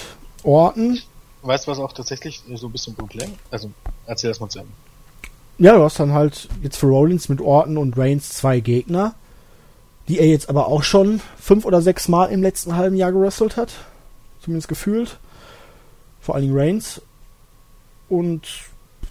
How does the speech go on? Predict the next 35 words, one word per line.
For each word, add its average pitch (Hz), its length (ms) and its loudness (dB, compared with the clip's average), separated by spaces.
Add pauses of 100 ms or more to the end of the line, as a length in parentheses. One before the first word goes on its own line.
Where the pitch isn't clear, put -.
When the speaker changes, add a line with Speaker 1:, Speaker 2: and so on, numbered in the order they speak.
(340)
Speaker 1:
ansonsten 143 520 -4
hast 175 200 -8
du 147 160 0
wenig 240 380 2
Frisches - 480 -6
gestartet, 214 640 -4
um 123 120 -10
ehrlich 123 260 -10
zu - 140 -12
sein. 123 200 -4
Lesnar 175 260 -4
ist - 120 -10
jetzt 156 120 -10
erstmal 156 280 -6
wieder 131 220 -2
weg. 196 320 -4 (1040)
Speaker 2:
Ja, 139 120 -8
Speaker 1:
Du 147 60 2
hast 151 120 0
jetzt 156 160 -6
Speaker 2:
genau. 160 160 4
Speaker 1:
vielleicht 170 260 0
hier, 170 340 2 (1300)
ich 160 120 -6
weiß 190 240 2
nicht, 165 260 -4
die 147 60 2
Lucha 190 320 2
Dragons 185 440 0
gegen 160 240 2
Kid - 180 -4
und 151 160 -4
Cesaro 147 440 2
als 127 260 -2
Tag-Team-Fehde. 220 880 0